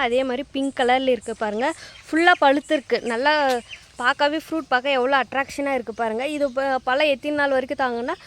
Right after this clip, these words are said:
one or two days தாங்க. அதுக்கு மேல பார்த்தீங்கன்னா, பழம் வந்து உங்களுக்கு அழுவிடும். இந்த மாதிரி தான் இருக்கும். உள்ள நல்லா சூப்பரா இருக்கும். நீங்க தேன் தொட்டு சாப்பிடலாம், அப்படியே கூட சாப்பிடலாங்க. மேலால இந்த மாதிரி தான் ஒரு எல்லோயிஷ் கலர்ல மாறும். But ஆனா நீங்க அப்பயே வந்து அறுத்து சாப்பிட்றணும், இல்லைன்னா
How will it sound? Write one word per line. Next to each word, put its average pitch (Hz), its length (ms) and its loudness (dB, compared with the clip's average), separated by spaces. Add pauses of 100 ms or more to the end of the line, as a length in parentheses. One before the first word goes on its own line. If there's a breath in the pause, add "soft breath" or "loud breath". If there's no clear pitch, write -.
(240 loud breath)
one 277 260 2
or 330 140 6
two 302 160 0
days 277 200 4
தாங்க. 269 240 2
அதுக்கு 247 280 2
மேல 277 180 2
பார்த்தீங்கன்னா, 254 420 -2
பழம் 247 200 2
வந்து 254 220 -2
உங்களுக்கு 247 320 -2
அழுவிடும். 262 440 -2 (260 loud breath)
இந்த 269 160 0
மாதிரி 285 320 2
தான் 294 160 4
இருக்கும். 240 240 0
உள்ள 262 320 0 (300 loud breath)
நல்லா 254 240 0 (120)
சூப்பரா 294 380 0
இருக்கும். 247 280 0
நீங்க 262 180 0
தேன் 285 320 2
தொட்டு 262 280 2
சாப்பிடலாம், 254 360 -2
அப்படியே 240 260 -2
கூட 269 180 -2
சாப்பிடலாங்க. 214 580 -2 (640 loud breath)
மேலால 294 560 4
இந்த 254 120 0
மாதிரி 254 300 0
தான் 254 140 -2
ஒரு 247 220 2 (420)
எல்லோயிஷ் 294 340 4
கலர்ல 294 340 2 (140)
மாறும். 269 360 0
But 262 160 0
ஆனா 254 280 2
நீங்க 247 240 -2
அப்பயே 269 280 -2
வந்து 269 220 0
அறுத்து 254 340 0
சாப்பிட்றணும், 220 600 -4
இல்லைன்னா 247 280 0